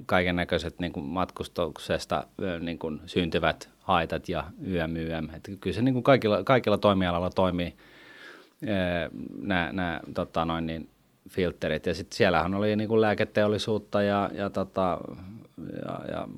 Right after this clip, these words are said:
kulutushyödykkeitä ja sitä, tätä ja tota. Et sehän ei niinku sillä tavalla diskriminoi millään tavalla, että – se E S G itsessään muulla tavoin kuin sitä, että, että yritys tosiaan niin kuin miettii vähän tulevaisuutta.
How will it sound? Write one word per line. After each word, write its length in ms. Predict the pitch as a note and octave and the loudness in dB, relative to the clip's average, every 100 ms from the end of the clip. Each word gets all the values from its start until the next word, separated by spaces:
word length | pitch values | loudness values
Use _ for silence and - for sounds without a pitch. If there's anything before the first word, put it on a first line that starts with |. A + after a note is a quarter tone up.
| G2+ | -4
kulutushyödykkeitä 960 | A2 G#2 F#2+ G2 G2 F2+ - F#2 E2+ | 0 2 2 2 0 0 0 0 2
ja 140 | F#2 E2+ | 0 0
sitä, 200 | F2+ F2 | -2 0
tätä 200 | F2 E2+ | 2 2
ja 80 | |
tota. 260 | F2 F2 E2 | 0 2 2
Et 120 | D#2+ | 0
sehän 320 | - F#2+ F#2+ | 2 2 4
ei 120 | F#2+ F#2 | 2 2
niinku 300 | F#2 F#2+ - D#2+ | 0 -2 -4 -4
sillä 240 | G#2+ G2 | 0 2
tavalla 320 | F#2 F2 F2 | 4 2 2
diskriminoi 520 | E2 E2 E2+ E2 E2 D#2+ | 2 0 -2 -4 -2 -2
millään 320 | E2 E2 D#2 | -4 -6 -2
tavalla, 360 | E2+ D#2+ D2+ | 0 0 0
että – 220 | D2 - E2+ - - - - - - - - - - - - - _ C3 | -4 -6 -8 -10 -20 -20 -18 -18 -16 -16 -18 -18 -20 -20 -20 -20 _ -6
se 160 | A2 G#2 | -2 0
E 340 | G#2 F2+ E2+ E2 | 4 4 4 2
S 80 | |
G 60 | - F#2+ | 2 2
itsessään 560 | A#2+ G#2+ G2+ - G#2 F#2 | 4 2 0 2 4 4
muulla 280 | A#2+ G#2+ G2 | 6 4 4
tavoin 400 | F#2 F2+ F2+ F2+ | 2 2 0 0
kuin 240 | A2 G2 | -2 -2
sitä, 380 | - G2 F#2 F2 | -2 -2 2 0
että, 280 | - E2+ - | 0 -2 -2
että 220 | - F#2+ - | -2 -2 0
yritys 380 | B2 G#2 - - | 0 0 -2 2
tosiaan 380 | A2 G#2+ A2 | 4 6 6
niin 120 | G#2 G2+ | 6 4
kuin 240 | G#2+ G2+ - - | 2 2 -4 -8
miettii 380 | - A#2 F#2+ G#2 | 2 2 6 4
vähän 200 | F#2+ F#2+ | 4 2
tulevaisuutta. 760 | G#2 F#2+ F2+ D#2 D2 - - | 0 0 0 -2 -2 -8 -12